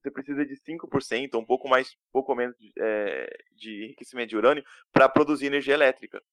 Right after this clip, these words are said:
Só que pra fins militares você precisa de oitenta, noventa por cento, e a tecnologia é muito mais avançada. E outra, é, além de você não ter, não ter muito esse risco de uma usina ser facilmente convertida, não é tão fácil assim, você precisa ter essa,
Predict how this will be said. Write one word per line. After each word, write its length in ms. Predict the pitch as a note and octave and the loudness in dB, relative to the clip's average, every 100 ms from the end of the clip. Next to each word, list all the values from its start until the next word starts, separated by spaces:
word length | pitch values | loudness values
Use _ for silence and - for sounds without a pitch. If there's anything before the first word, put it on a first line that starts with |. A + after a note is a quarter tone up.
| _ _ - - - | _ _ -20 -14 2
Só 160 | F#3 | 2
que 120 | - | 2
pra 300 | - - C#3+ | -6 0 2
fins 260 | C#3 C#3+ C3 | 0 -8 -14
militares 540 | A#2+ A2+ A2 C#3 E3 | -12 -2 2 2 0
você 100 | D3+ | -12
precisa 380 | E3 D#3 D3+ D3+ | -16 -14 -12 -12
de 140 | C3+ D3+ | -6 -6
oitenta, 480 | D3 D3+ F3+ G3 | -6 -6 -6 -2
noventa 360 | D#3+ C3+ B2+ A#2+ | -2 -2 -4 -10
por 120 | - | -14
cento, 260 | - G#2+ - | -10 -8 -6
e 60 | |
a 40 | A2 | -4
tecnologia 760 | D3+ D#3 D3+ C3 A#2+ D3+ F3 - _ _ - | -2 -2 -4 -4 -4 -6 -6 -6 _ _ -12
é 40 | |
muito 480 | G3+ F#3+ F#3+ A3 G#3+ | -12 -8 -8 -8 -2
mais 200 | D#3+ D#3 | -2 0
avançada. 680 | C#3 D3 - A#2 G#2 F#2+ F#2+ _ _ _ _ _ | -4 -8 -2 2 2 0 -10 _ _ _ _ _
E 120 | - | 2
outra, 400 | F3 G#3 G#3 A#2 - _ _ _ _ _ | 4 4 2 -4 -6 _ _ _ _ _
é, 280 | - A#2 A#2 | -2 0 2
além 260 | - B2 E3 | 4 4 2
de 100 | E3+ | -6
você 240 | C#3 D3 C#3 | -10 -8 -6
não 160 | C3+ | -6
ter, 340 | C3+ C3 - A#2 | -6 -8 -8 -8
não 140 | C3 | -6
ter 200 | C3 B2 | -2 -2
muito 300 | A#2+ B2+ B2 | -2 -10 -12
esse 160 | B2 A2+ | -14 -10
risco 320 | D3+ - A2+ | -10 -12 -14
de 320 | A2 G2 - _ | -14 -14 -16 _
uma 220 | A#2 A#2 | -6 -4
usina 260 | A#2 A2+ A2+ | -4 -6 -14
ser 140 | A#2+ | -4
facilmente 440 | A2+ A2 A2+ G#2+ | -2 -2 -6 -16
convertida, 460 | - G#2+ G2+ A2 A#2 | -14 -14 -14 -12 -8
não 140 | B2 | -4
é 20 | A#2+ | -4
tão 160 | A2+ | -6
fácil 240 | - G#2+ C#3+ | -8 -8 -10
assim, 180 | C3+ | -20
você 140 | C#3+ C3 | -16 -16
precisa 400 | - - F3 D3+ | -16 -14 -10 -8
ter 220 | B2+ A#2 _ _ - | -6 -8 _ _ -6
essa, 340 | A2+ - A2+ | -6 -4 -8